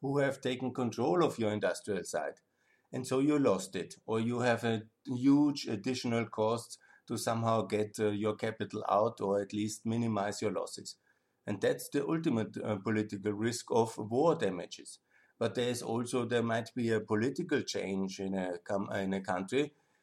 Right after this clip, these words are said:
where suddenly then, uh, nationalization is on the agenda, or expropriation, or the new government wants to have again, uh, some kind of corruptive offer in order to let you do,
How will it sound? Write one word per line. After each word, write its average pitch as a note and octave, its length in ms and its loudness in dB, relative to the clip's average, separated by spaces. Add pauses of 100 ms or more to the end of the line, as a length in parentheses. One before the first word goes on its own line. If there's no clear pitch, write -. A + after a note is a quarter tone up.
(120)
where D3+ 460 2
suddenly D3 540 0
then, C#3+ 440 4
uh, C3+ 220 4
nationalization C3+ 1300 2 (120)
is A2 360 -6
on G#2+ 200 2
the G#2+ 140 0
agenda, F#2 520 0 (240)
or A2+ 160 0
expropriation, B2+ 1040 0
or A2 440 2 (260)
the A#2+ 80 2
new A#2+ 200 4
government C3 520 4
wants B2 360 0
to C3 160 2
have B2 360 2
again, C3+ 560 2
uh, G#2+ 320 4
some G#2 340 0
kind G2+ 240 2
of G2+ 160 -6
corruptive G2+ 560 0
offer G2+ 400 2 (300)
in A2+ 140 -2
order A2 300 4
to A2 180 -2
let G#2+ 260 0
you A#2 140 0
do, B2 400 2